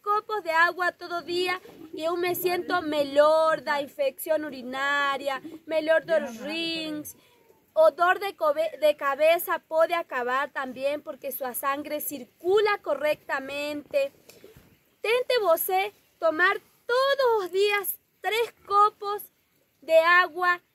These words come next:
cedinho, quando você levanta, passa escova, lava a cara, tome três copos de água. Isso é muito bom, é um, uma, mm, medicina que não é uma planta, mas é uma medicina muito boa e você vai estar muito bem de saúde.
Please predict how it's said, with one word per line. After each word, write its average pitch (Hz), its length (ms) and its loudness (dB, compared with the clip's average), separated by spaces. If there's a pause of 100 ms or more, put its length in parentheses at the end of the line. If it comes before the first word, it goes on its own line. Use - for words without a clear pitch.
(220)
cedinho, 466 760 0
quando 339 320 -2
você 330 340 0
levanta, 349 1300 2 (240)
passa 359 280 -4
escova, 339 960 2
lava 294 300 -2
a 339 40 -4
cara, 339 640 0 (280)
tome 453 400 -2
três 381 520 -6
copos 381 420 0
de 285 120 -4
água. 226 420 -6
Isso 294 260 -4
é 330 60 -8
muito 349 560 -2
bom, 311 200 2
é 330 200 -2
um, 339 300 -4 (140)
uma, 330 340 -2
mm, 285 920 -12 (140)
medicina 311 800 0
que 302 120 -2
não 294 120 -6
é 339 40 -4
uma 370 280 0
planta, 359 500 -2
mas 302 220 -4
é 311 80 -4
uma 339 220 0
medicina 339 600 -4
muito 349 460 -4
boa 330 280 2
e 214 100 -8
você 254 280 -6
vai 277 120 -4
estar 285 180 -12
muito 339 420 -6
bem 277 160 -2
de 269 120 -8
saúde. 196 340 -12